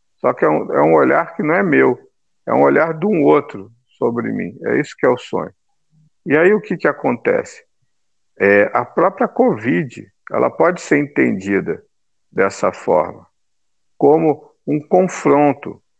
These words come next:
e esse olhar da natureza a respeito de nós próprios.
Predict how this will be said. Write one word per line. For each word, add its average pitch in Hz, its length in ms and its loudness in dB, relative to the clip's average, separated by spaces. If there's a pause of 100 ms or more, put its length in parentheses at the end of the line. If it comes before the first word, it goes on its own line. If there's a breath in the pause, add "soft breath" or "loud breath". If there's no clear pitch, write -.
(180)
e 120 140 2
esse 151 300 2
olhar 117 480 2
da 110 100 0
natureza 107 640 -2
a 107 40 -2
respeito 101 520 -6
de 98 100 -12
nós 98 320 -8
próprios. - 440 -8